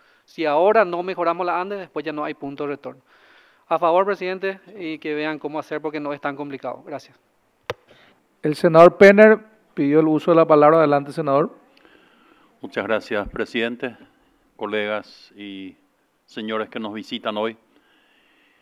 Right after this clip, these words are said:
Speaker 3: Eh, sí, acá el colega Oviedo, eh,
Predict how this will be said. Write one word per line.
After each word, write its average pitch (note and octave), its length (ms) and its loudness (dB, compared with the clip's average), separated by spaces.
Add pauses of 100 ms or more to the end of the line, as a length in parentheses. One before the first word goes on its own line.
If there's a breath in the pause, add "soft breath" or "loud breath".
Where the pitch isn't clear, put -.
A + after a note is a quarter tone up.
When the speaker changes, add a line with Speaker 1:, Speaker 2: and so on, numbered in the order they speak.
(480)
Speaker 3:
Eh, G#2 400 -10 (420 soft breath)
sí, - 400 -10 (840)
acá F#2+ 720 -8
el G2 240 -14
colega G2 800 -6 (260)
Oviedo, G2 640 -10 (880)
eh, F#2 520 -16